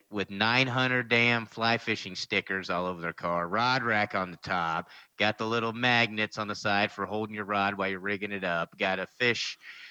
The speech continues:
air freshener hanging in front of the mirror, and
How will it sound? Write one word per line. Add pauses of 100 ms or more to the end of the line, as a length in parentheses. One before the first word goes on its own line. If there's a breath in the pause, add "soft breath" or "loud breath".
(260 loud breath)
air
freshener
hanging
in
front
of
the
mirror,
and